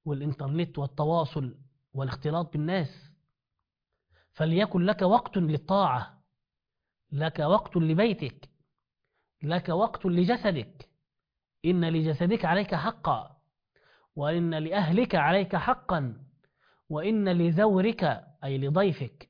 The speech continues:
عليك حقا، وإن لربك عليك حقا فأعطه كل ذي حق حقه. فلا يأخذن الهاتف منك كل الوقت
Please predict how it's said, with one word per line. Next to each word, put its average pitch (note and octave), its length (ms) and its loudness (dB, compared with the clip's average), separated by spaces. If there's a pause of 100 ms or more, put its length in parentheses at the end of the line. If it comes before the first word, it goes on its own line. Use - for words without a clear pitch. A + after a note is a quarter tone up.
عليك F3 360 -2
حقا، D#3 640 -4 (760)
وإن F#3+ 400 -2
لربك C#3+ 420 0
عليك D#3 320 0
حقا A3 300 -2
فأعطه F3 440 0
كل E3 280 -2
ذي C3+ 160 -4
حق G#3 280 -6
حقه. D3+ 520 -2 (960)
فلا F#3 360 2
يأخذن A3 720 2
الهاتف F3 720 2
منك F#3+ 260 0
كل F#3+ 280 -2
الوقت - 560 -4